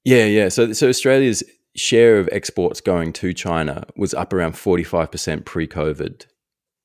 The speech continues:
covid sort of wha-, whacked everything around and it got down towards thirty percent,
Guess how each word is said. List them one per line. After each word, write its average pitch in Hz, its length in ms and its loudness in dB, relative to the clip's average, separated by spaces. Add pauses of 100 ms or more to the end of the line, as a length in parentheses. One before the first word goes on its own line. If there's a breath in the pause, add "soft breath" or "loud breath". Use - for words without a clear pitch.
(160)
covid 92 340 2
sort 87 160 -8
of 78 220 -8
wha-, 78 340 -4
whacked 85 300 -4
everything 78 340 -6
around 76 240 -4
and 73 100 -6
it 76 60 -6
got - 180 -4
down 76 200 -6
towards 73 340 -8
thirty 90 300 -4
percent, - 420 -12